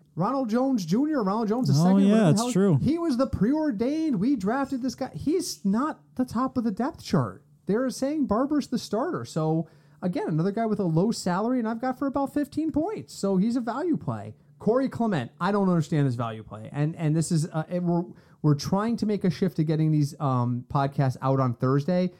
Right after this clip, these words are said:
Speaker 1: So if you're saying, "Well, Britt, why are you talking about Corey Clement? He played last night." It's just because we're still trying to work those bugs out, but we're working on it.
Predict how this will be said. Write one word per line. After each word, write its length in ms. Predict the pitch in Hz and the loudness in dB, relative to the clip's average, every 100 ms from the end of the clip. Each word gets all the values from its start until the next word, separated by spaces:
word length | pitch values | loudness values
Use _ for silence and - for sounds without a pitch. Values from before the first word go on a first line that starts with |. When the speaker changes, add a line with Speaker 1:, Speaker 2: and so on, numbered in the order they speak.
| _ _ | _ _
Speaker 1:
So 280 | - 135 | 0 2
if 140 | 135 123 - | 0 -4 -4
you're 240 | 185 135 | 2 2
saying, 280 | 123 170 151 | 2 2 4
"Well, 140 | 131 127 | 4 2
Britt, 300 | 127 139 147 | 0 0 2
why 140 | 139 | 0
are 20 | 135 | 2
you 40 | |
talking 180 | 147 135 | 2 2
about 160 | 127 - | 0 0
Corey 220 | 143 131 | 0 0
Clement? 280 | - 131 131 | -2 -4 -2
He 80 | 123 | -6
played 280 | - 131 127 | -4 -4 -2
last 280 | 120 117 135 | -4 -4 -2
night." 300 | 127 160 - _ - | -2 -4 -6 _ -4
It's 180 | 147 - | -4 0
just 220 | 147 - | -2 0
because 260 | 147 131 | 0 0
we're 80 | 123 | -2
still 220 | 113 127 | -2 -4
trying 180 | 120 117 | -4 -4
to 80 | 113 | -4
work 160 | 113 113 | -6 -6
those 140 | 113 | -8
bugs 260 | - 117 120 | -6 -6 -6
out, 160 | 107 123 | -6 2
but 80 | |
we're 100 | 143 190 | 4 4
working 280 | 202 - 139 | 4 2 -2
on 160 | 92 | -6
it. 100 | 101 | -14